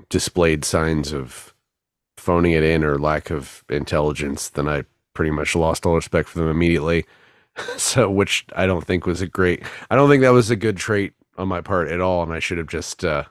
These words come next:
gone in with good faith. But, you know, there was, like, a, a social studies or something class I took where it was taught by a coach, and every final exam was,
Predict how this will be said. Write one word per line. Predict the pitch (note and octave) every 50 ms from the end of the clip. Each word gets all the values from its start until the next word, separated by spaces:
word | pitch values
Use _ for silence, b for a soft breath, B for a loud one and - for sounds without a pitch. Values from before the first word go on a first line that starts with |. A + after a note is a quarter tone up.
| _ _ _ _ _ _ _ _ _ _ _ _ _ _ _ _ _ _ _ _ _ _ _ _ - G2
gone | F#2+ F#2+ F2+ F2 F2
in | E2+ E2+ E2 E2+ E2+
with | E2+ D#2+ -
good | - F2 E2+ E2
faith. | - E2+ E2 D#2+ D#2 C#2+ - - - -
But, | - D#2 D#2 - -
you | F2 F2
know, | E2+ F2
there | F#2 A2+ A#2
was, | A#2 G#2 A#2+
like, | A2 -
a, | G#2+ F#2+ F#2 E2+ - _ _ _ _ _ _ _ _ _ _ _ _ _ _ _ _ -
a | - F#2 E2+
social | - - G2+ F#2+ G2 - - -
studies | - - - G#2 G2 G#2 G#2 G2+ F2+ G2
or | F#2+
something | F2+ - A2+ G#2 G#2 - - G2+ F#2+ F#2
class | - - G2 G2 G2+ G2 - -
I | G#2+
took | F#2 - A2+ G2+ F#2 -
where | G2+ F#2 F#2
it | E2+
was | E2 E2+ -
taught | - - - - F#2 E2 D#2
by | F2+
a | D#2+ D#2
coach, | - - F2 E2+ F2+ F2+ - - -
and | E2+ D#2+ D2+ -
every | - F2 F2+ E2+ F2+ F2
final | - - F#2+ F#2 F#2 F2+
exam | E2+ D#2 - - E2+ E2 E2 E2+ E2
was, | D#2+ D#2 C#2+ C2+ - - -